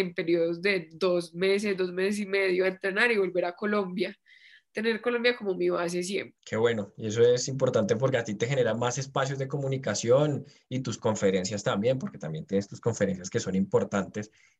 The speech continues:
Speaker 2: y que
Speaker 1: Sí.
Speaker 2: se ven a grandes rasgos que son positivas para todas las personas. Bueno, y para cerrar, un ping-pong, te hago una pregunta, una respuesta y concluimos la entrevista.
Speaker 1: De una.
Speaker 2: Listo, entonces arranquemos. Un libro.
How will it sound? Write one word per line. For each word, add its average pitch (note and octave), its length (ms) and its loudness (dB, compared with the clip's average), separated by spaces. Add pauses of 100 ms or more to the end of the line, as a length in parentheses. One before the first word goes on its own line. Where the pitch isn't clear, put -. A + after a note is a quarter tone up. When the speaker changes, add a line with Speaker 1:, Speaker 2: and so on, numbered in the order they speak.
Speaker 2:
y G#2+ 120 -6
que G2+ 220 0
Speaker 1:
Sí. - 80 -12 (220)
Speaker 2:
se A2+ 220 -2
ven G#2+ 360 -4 (120)
a B2 100 -2
grandes B2+ 320 0
rasgos B2+ 300 -2
que - 100 -6
son G#2+ 160 -2
positivas G2+ 480 -2
para A2+ 260 0
todas F#2 180 0
las G#2 120 2
personas. - 560 -2 (520)
Bueno, D3+ 340 4
y E3 80 -6
para D3+ 260 2
cerrar, D#3 480 0
un E3 200 -4
ping-pong, F#3+ 520 -2 (240)
te C3+ 60 0
hago C3 100 0
una D#3+ 160 0
pregunta, E3 400 0
una E3 140 0
respuesta E3+ 680 0
y C#3+ 120 -8
concluimos A#2+ 520 -6
la C3 60 2
entrevista. B2+ 580 -4 (240)
Speaker 1:
De G#3 200 0
una. G#3 280 -2 (260)
Speaker 2:
Listo, D#3 360 -2
entonces D3 520 -4
arranquemos. C#3+ 680 -2 (400)
Un A#3+ 140 4
libro. G3 400 2